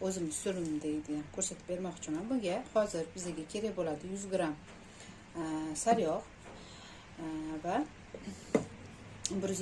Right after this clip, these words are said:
ellik gram shakar kerak bo'ladi. Hozir birinchi bo'lib bu-, buni yaxshilab mikser qilib olamiz. Mana qizajonlar, eritib oldim. Endi ozgina,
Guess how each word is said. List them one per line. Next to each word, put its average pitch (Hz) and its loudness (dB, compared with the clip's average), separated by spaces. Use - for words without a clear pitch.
ellik 160 2
gram 180 2
shakar 240 2
kerak 160 0
bo'ladi. 147 0
Hozir 175 2
birinchi 202 -4
bo'lib 226 -2
bu-, 185 -2
buni 196 0
yaxshilab 233 2
mikser - 0
qilib 165 4
olamiz. 135 -4
Mana 202 -4
qizajonlar, 175 -2
eritib 196 -2
oldim. 156 0
Endi 185 0
ozgina, 196 0